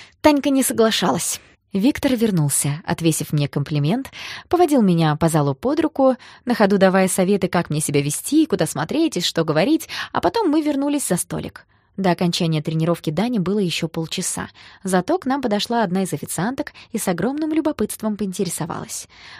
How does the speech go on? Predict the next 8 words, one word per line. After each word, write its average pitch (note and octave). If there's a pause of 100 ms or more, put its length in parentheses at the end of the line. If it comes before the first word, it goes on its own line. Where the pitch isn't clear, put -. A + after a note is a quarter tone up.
«Вы C4
уже C4
наши C4
постоянные C#4
клиенты? E4 (280)
Эм, G#3+
можно C#4
сказать, G3+